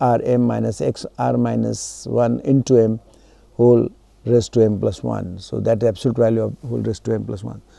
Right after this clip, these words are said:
So, this upper bound is relatively small as compared to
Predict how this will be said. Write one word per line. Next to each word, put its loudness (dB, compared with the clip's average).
So, 2
this 8
upper 6
bound 2
is 0
relatively 4
small 2
as 0
compared 2
to 4